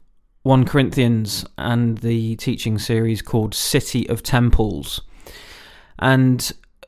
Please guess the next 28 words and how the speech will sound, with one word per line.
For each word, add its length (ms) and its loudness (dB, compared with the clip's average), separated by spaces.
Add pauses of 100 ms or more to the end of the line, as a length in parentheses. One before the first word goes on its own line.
(120)
this 200 0
week 160 4
was 160 2
due 160 2
to 100 -6
be, 240 2
today 380 2
was 160 -2
due 160 0
to 100 -6
be 140 2
the 480 0
next 340 -4
episode 640 -2
going 300 2
into 400 0
chapter 320 -6
six. 640 -6 (200)
And 240 2
then 480 2 (920)
this 160 -2
little 340 2 (420)
blonde, 720 4 (160)
yellow 500 4
bundle 680 2
of 500 -4 (1160)
puppy 340 4
activity, 880 -2